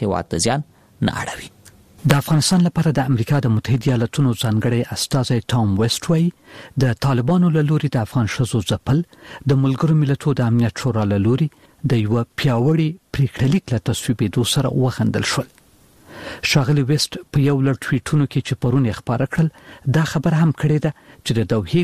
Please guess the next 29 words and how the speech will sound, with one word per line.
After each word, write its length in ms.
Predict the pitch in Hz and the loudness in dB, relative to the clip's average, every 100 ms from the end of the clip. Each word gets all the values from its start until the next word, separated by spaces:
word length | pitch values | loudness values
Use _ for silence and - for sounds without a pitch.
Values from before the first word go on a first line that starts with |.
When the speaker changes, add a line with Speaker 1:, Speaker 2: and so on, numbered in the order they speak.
| 135 | 0
Speaker 2:
د 40 | 113 | -2
غونډې 220 | 147 131 - | 0 -2 -4
په 60 | - | -4
درشل 320 | 113 - 151 - | -2 0 -2 -2
کې 80 | |
د 80 | - 117 | -2 -2
افغانانو 460 | - 120 123 113 107 | 0 0 2 2 0
متحد 300 | 107 131 117 107 | 0 -2 0 0
ملاتړ 340 | 101 - 147 151 _ - - - 127 | 0 0 -2 -2 _ -20 -12 -2 0
د 20 | 120 117 | 0 0
ویاړ 200 | 156 113 - | 0 -2 -4
خبره 300 | 117 117 110 | -4 -2 -2
ده 120 | 110 - - - | -2 -6 -16 -4
او 100 | 123 | -2
پر 180 | 110 135 95 | -2 -4 -2
دې 100 | 135 120 | -2 0
دلالت 380 | 110 104 117 - | -2 0 -2 -2
کوي 200 | 175 156 - - - | -2 -2 -6 -16 -6
چې 80 | - | -2
هیوادونه 560 | 117 113 107 - 160 | 0 0 0 0 0
په 120 | 151 - | 0 0
دې 100 | 143 147 | -2 -2
برخه 200 | - 143 | -2 -2
کې 140 | - - | -2 -2
سره 120 | 135 107 | -2 0
همغږي 440 | 131 120 131 101 98 | 0 0 -2 -4 -6
دي. 100 | - _ _ _ - - - - | -8 _ _ _ -20 -20 -10 0
د 20 | 127 113 | 0 2
امنیت 220 | 143 | 2